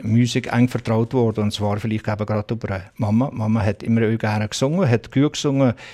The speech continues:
hat eigentlich Freude an mir selber gehabt.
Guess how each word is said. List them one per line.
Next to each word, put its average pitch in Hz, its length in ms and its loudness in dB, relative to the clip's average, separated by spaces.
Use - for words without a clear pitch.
hat 110 180 2
eigentlich 127 300 4
Freude 135 380 2
an 113 220 4
mir 127 260 8
selber 117 300 4
gehabt. 107 380 0